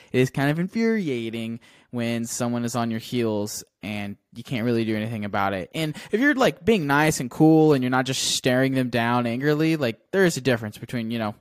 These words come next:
uh, you're on your phone or you're doing whatever compared to just standing there waiting in the split second that they start to walk off your throwing. Don't, don't be that guy. Let, let the car in front of you get out of there.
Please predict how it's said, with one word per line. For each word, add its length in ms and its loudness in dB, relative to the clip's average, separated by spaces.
uh, 120 2
you're 220 2
on 100 0
your 80 -6
phone 420 4
or 80 0
you're 220 -4
doing 240 2
whatever 540 4
compared 340 -2
to 60 -10
just 280 -6
standing 680 -2
there 380 -4
waiting 480 0
in 160 -8
the 140 -6
split 720 -4
second 360 -4
that 140 -4
they 100 -4
start 240 -4
to 80 -4
walk 320 0
off 240 -2
your 100 -6
throwing. 440 -12
Don't, 260 0
don't 160 -4
be 100 -4
that 160 -12
guy. 240 -20
Let, 340 0
let 160 0
the 40 -4
car 160 4
in 80 0
front 200 -6
of 80 -4
you 60 -8
get 200 -8
out 180 -8
of 60 -16
there. 240 -16